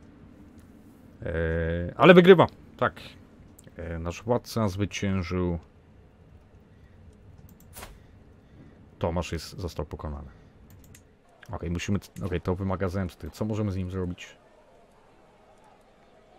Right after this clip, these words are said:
Okej, nie mam powodu, żeby go uwięzić. Ale dobra, to na kolejnym streamie, moi drodzy. Okej, wow.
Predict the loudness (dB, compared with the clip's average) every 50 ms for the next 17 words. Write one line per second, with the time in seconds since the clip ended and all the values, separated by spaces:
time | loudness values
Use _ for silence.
0 | -20 -20 -20 -20 -20 -20 -20 -20 -20 -20 -20 -20 -20 -20 -20 -20 -20 -20 -20 -20
1 | -20 -20 -20 -20 -20 -20 -20 -20 -20 -20 -20 -20 -20 -20 -20 -20 -20 -20 -20 -20
2 | -20 -20 -20 -20 -20 -20 -20 -20 -18 -16 -12 -10 -6 -4 0 0 0 0 0 0
3 | 2 4 4 4 4 2 2 2 2 2 4 4 4 2 2 4 6 8 10 12
4 | 12 12 12 10 8 6 6 6 8 8 8 8 8 6 4 4 4 2 2 2
5 | 4 4 4 2 2 2 2 2 2 2 2 0 -2 -2 -6 -12 -16 -20 -20 -20
6 | -20 -20 -20 -20 -20 -20 2 8 12 12 12 12 12 12 12 12 12 12 10 10
7 | 10 10 8 6 4